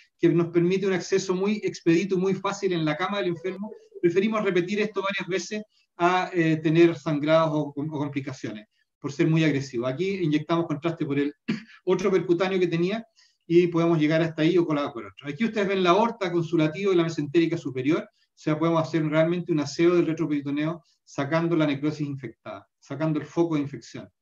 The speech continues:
Y es lo que están viendo ahí, se ve la aorta y se ve la mesentérica superior latiendo, y tenemos entonces un muy buen aseo. Esto de aquí es un paciente que <clears throat>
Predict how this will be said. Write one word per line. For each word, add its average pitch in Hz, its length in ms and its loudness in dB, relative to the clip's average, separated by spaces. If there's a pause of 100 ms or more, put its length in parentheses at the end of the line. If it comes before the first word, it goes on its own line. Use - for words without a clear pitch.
(1300)
Y 165 100 0
es 165 40 2
lo 165 80 4
que 151 60 2
están 143 180 -2
viendo 123 220 -4
ahí, 113 140 0
se 143 140 -4
ve 143 60 -2
la 135 100 0
aorta 170 360 0
y 156 60 -2
se 156 120 -4
ve 147 60 -2
la 139 80 -4
mesentérica 135 480 -4
superior 139 500 -2
latiendo, 175 560 -4 (640)
y 143 360 -2 (100)
tenemos 151 340 0
entonces 147 480 -6
un 143 340 -4 (760)
muy 160 240 0
buen 156 320 0
aseo. 104 460 -12 (560)
Esto 180 260 -4
de 190 80 2
aquí 233 340 -2
es 196 80 -4
un 196 140 -2
paciente 196 640 -4 (540)
que 165 480 4 (100)
<clears throat> 156 560 0